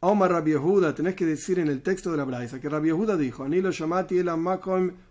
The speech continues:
mekudash", una vav más, no mikdash, mekudash. "Yo no escuché", es decir, que no recibe impureza, sino solamente el lugar santo. "Makom mekudash bilvat", solamente en los lugares santos.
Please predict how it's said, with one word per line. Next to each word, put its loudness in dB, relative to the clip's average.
mekudash", 0
una -4
vav 4
más, -6
no 0
mikdash, 0
mekudash. 0
"Yo 2
no 4
escuché", 0
es -6
decir, 0
que -2
no 4
recibe -2
impureza, 0
sino 0
solamente 0
el -2
lugar -2
santo. -4
"Makom -2
mekudash 0
bilvat", -2
solamente -2
en -2
los -2
lugares 0
santos. -6